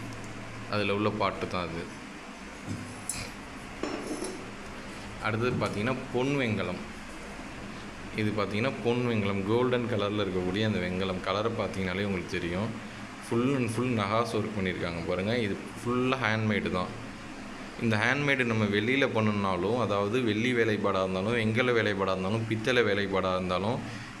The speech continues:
இப்ப கொண்டு போய் இந்த மாதிரி நகாஸ் போடணும், ஒரு சின்ன டிசைன் அப்படின்னு கொடுத்தீங்கன்னா, இந்த வரி இருக்கு பார்த்தீங்களா, இந்த வரி போடுறதுக்கு தௌசண்ட் ஃபைவ் ஹண்ட்ரட் கேட்பாங்க. So, அப்ப இந்த மாதிரி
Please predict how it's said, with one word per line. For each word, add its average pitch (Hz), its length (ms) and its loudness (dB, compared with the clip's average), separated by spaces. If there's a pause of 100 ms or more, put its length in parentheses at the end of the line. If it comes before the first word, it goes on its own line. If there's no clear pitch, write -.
(100)
இப்ப 110 220 2
கொண்டு 117 240 4
போய் 127 180 4
இந்த 110 140 2
மாதிரி 117 140 4 (100)
நகாஸ் 113 400 2
போடணும், 107 460 4
ஒரு 95 200 2
சின்ன 110 300 4
டிசைன் 104 300 2
அப்படின்னு 104 260 2
கொடுத்தீங்கன்னா, 98 400 2 (640)
இந்த 101 180 6
வரி 120 220 6
இருக்கு 117 200 2
பார்த்தீங்களா, 107 380 4 (160)
இந்த 98 180 4
வரி 123 160 6 (120)
போடுறதுக்கு 117 500 4
தௌசண்ட் 107 340 2
ஃபைவ் 104 180 2
ஹண்ட்ரட் 104 360 2
கேட்பாங்க. 90 340 0 (720)
So, 120 60 4 (140)
அப்ப 117 240 0
இந்த 104 140 4
மாதிரி 120 140 4